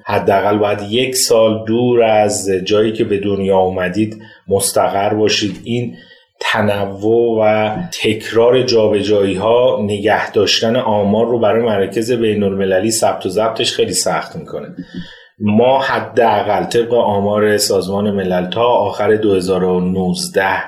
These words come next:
و بیست که دارن به روز رسانی می‌کنن، چون یکی دو سال هم عقب افتادگی یا لگ داریم نسبت به آمار، حداقل دو میلیون آم-، اه، مهاجر ایرانی خارج از کشور هستند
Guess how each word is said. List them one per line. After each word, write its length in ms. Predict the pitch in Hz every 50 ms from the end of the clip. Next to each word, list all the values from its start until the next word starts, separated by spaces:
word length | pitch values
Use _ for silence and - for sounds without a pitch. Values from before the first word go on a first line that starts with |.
| - - 87
و 100 | 87 82 - 92
بیست 440 | 92 95 104 107 - - - - -
که 220 | 104 92 90 92 - - - - - - -
دارن 340 | 95 90 87 92 92 92 - - - - 85 82 82
به 140 | 92 95
روز 300 | 90 90 90 85 85 87
رسانی 400 | 92 87 - 95 90 85 90 98
می‌کنن، 640 | 104 98 87 - 87 82 85 85 90 95 101 101 92 90 - -
چون 100 | - 107
یکی 380 | 101 104 104 98 92 - 104 90
دو 160 | 90 107 117
سال 320 | 117 - 123 110 104 104 -
هم 240 | - 107 101 98 -
عقب 300 | - 107 92 95 95 92
افتادگی 600 | 90 - - - 101 87 82 87 87 92 101 104
یا 100 | 101 98
لگ 440 | 92 90 90 95 101 98 98 - -
داریم 320 | 90 92 85 82 82 85 85
نسبت 360 | 80 - - - - - -
به 60 | -
آمار، 380 | 87 - 90 90 98 107 120 127 - - - - - - - -
حداقل 560 | 117 117 117 131 117 117 120 120 120 123 113 - - - - - - - -
دو 120 | 113 123
میلیون 420 | 127 123 117 110 110 113 113 110
آم-، 420 | 113 110 107 101 98 95 104 - -
اه، 260 | 95 92 92 92 92
مهاجر 500 | 90 90 90 90 92 95 90 87 98 104
ایرانی 440 | 107 107 104 95 92 95 90 95 98
خارج 340 | - - 101 90 90 87 95
از 200 | 90 85 - -
کشور 380 | 98 90 85 - 104 110 117
هستند 760 | 117 - 117 110 107 - - - 113 104 98 95 95 95 95